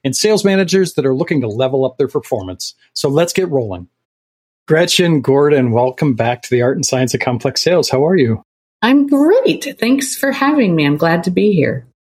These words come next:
Speaker 1: Well, I am excited to have you 'cause we're, we're doing it under some special circumstances. You've, you've been busy recently, I hear.
Speaker 2: Yeah, I've been busy.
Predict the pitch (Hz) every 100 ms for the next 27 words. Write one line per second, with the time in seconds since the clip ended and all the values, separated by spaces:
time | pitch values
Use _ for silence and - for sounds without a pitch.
0 | _ 110 110 117 110 110 120 - 123 123
1 | 123 127 135 - 139 123 113 - 156 277
2 | 311 107 - 101 123 - 117 123 120 120
3 | _ 131 113 170 196 156 143 139 143 -
4 | 143 135 151 143 143 - - - 208 262
5 | 233 - 107 92 98 131 143 139 165 151
6 | 170 156 127 - 277 135 104 - 107 95
7 | 92 90 92 78 - _ _ _ _ -
8 | - - - 190 196 214 311 440 508 466
9 | 440 - 240 233 254 233 240 254 277 349
10 | 440